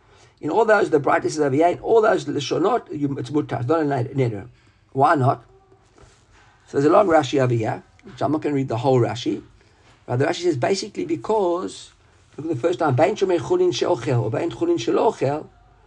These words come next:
right? It's all mutar. Why? Because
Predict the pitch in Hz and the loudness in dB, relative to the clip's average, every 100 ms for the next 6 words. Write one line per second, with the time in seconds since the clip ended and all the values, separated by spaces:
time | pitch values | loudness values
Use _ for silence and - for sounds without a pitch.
0 | _ _ _ 131 160 190 - _ 131 123 | _ _ _ 2 2 2 -8 _ -8 4
1 | 226 196 151 131 160 208 - - 127 123 | 6 6 2 0 0 0 -4 -6 0 2
2 | 156 220 233 - _ _ _ _ _ _ | 2 0 -4 -14 _ _ _ _ _ _
3 | - 131 - 180 180 175 | -8 -8 0 2 4 2